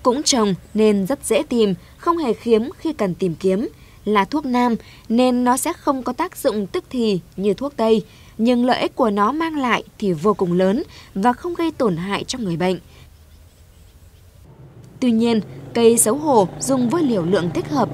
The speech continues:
thì không độc, nhưng do thành phần hóa chất của cây này có chứa alkaloid, mimosin, nên nếu sử dụng với thuốc tây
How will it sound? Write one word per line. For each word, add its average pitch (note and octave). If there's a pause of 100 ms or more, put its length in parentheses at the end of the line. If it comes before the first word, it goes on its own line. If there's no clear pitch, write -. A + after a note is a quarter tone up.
(100)
thì A#3+
không E4
độc, G#3 (400)
nhưng A#3+
do C4+
thành A#3+
phần G3+
hóa G#3+
chất E4
của B3
cây D4
này A3+ (300)
có B3
chứa B3
alkaloid, G#3+ (320)
mimosin, A3+ (340)
nên B3
nếu B3
sử C#4+
dụng G3+
với G3+
thuốc E4+
tây B3